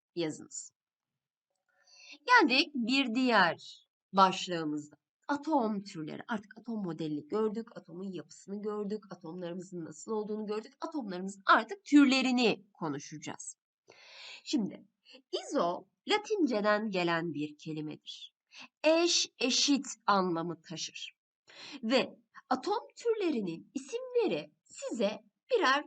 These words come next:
kopya niteliği taşıyacak arkadaşlar. İzotop atom dediğiniz zaman şuradaki P proton sayıları aynı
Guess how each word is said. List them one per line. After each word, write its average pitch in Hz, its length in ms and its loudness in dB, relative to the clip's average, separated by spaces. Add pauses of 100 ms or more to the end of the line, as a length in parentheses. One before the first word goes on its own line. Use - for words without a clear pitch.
(120)
kopya 294 460 -2
niteliği 175 500 -6
taşıyacak 160 560 -14
arkadaşlar. 151 720 -12 (2250)
İzotop 349 540 -2
atom 294 580 6
dediğiniz 247 680 0
zaman 165 360 -2 (680)
şuradaki 320 880 0 (420)
P 196 420 4 (760)
proton 359 640 2 (220)
sayıları 302 680 6 (340)
aynı 294 760 4